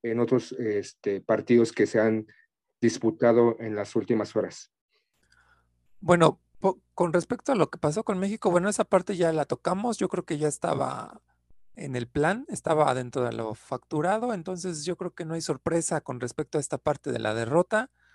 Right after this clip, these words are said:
Speaker 2: no hay equipo, no hay delantera, no hay director técnico, no hay nada, entonces, pues bueno, ¿ahora qué viene para México? Yo no creo que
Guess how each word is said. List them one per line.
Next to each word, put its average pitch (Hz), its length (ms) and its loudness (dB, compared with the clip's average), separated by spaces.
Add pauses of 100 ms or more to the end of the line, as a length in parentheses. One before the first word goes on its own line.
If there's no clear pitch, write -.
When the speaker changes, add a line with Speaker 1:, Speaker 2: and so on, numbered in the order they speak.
(300)
Speaker 2:
no 151 140 -6
hay 151 120 -4
equipo, 208 560 -4
no 151 120 -4
hay 147 60 -2
delantera, 180 720 -2 (180)
no 147 140 -6
hay 143 80 -2
director 135 380 -4
técnico, 185 760 0 (140)
no 143 140 -6
hay 139 80 -4
nada, 156 320 -2
entonces, 151 380 -8
pues 123 160 -20
bueno, 123 300 -8 (480)
¿ahora 156 280 4
qué 170 240 -2
viene 160 400 -4
para 117 240 -2
México? 120 500 -8
Yo 151 180 -4
no 170 140 -4
creo 165 340 0
que 127 400 -8